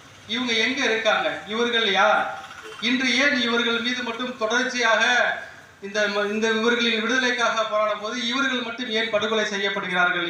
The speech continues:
என்ற ஒரு அற-, வரலாற்று பார்வையை நாம் சிந்தித்து பார்க்க வேண்டும். நம் மக்களிடையே உரையாடும் போது ஒரு அரசியல் ரீதியான அரசியல் அதிகாரத்தை கைப்பற்றுவதற்கு, அரசியல் தெளிவை சிந்திப்பதற்கு ஆயிரத்தி தொள்ளாயிரத்தி தொண்ணூத்தி மூணில்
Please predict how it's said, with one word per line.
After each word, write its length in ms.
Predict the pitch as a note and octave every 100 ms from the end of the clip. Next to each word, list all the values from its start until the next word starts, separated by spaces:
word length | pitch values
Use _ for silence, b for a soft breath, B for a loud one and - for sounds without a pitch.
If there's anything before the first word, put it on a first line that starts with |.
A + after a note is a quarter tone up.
| E3+
என்ற 140 | F3 E3+ D#3 - B - F3
ஒரு 120 | - B3+
அற-, 220 | F#3+ G3
வரலாற்று 440 | F3+ G#3+ A3 G#3+ G3+ G3
பார்வையை 400 | F#3 F#3+ F#3 F#3 F3
நாம் 160 | E3+ D#3+ G3
சிந்தித்து 320 | F#3+ G3 F#3+ F3+
பார்க்க 300 | E3+ F3+ E3
வேண்டும். 320 | D#3+ F3 F3+ B B B -
நம் 160 | E3+ F3+ -
மக்களிடையே 480 | - A#3 A3 A3 G3
உரையாடும் 420 | G3 G3+ G3 F#3
போது 160 | F3+ F#3+ G3+
ஒரு 120 | F#3 E3
அரசியல் 480 | G3 G#3+ - G#3+ F#3
ரீதியான 400 | F#3 F3 E3+ D#3+ F3 F#3 D3+ B B B D3+
அரசியல் 400 | A#3 A#3+ A#3+ G#3
அதிகாரத்தை 420 | G3+ G3+ F#3+ G3 -
கைப்பற்றுவதற்கு, 720 | F#3+ G#3 G#3 G3 F3+ F3+ F3+ G#3 G3
அரசியல் 360 | G#3 G#3+ G#3 G3
தெளிவை 220 | F#3 F#3 F3+
சிந்திப்பதற்கு 680 | F#3+ G#3+ G#3 F#3 E3+ F3 F#3+ G3+ G3+ B - D3+
ஆயிரத்தி 340 | G3+ G#3 G#3 G3+
தொள்ளாயிரத்தி 400 | F#3+ F#3+ G3 F#3+ F#3
தொண்ணூத்தி 340 | F#3 G#3 G#3 F#3+ F3+
மூணில் 360 | F3+ F#3+ G#3+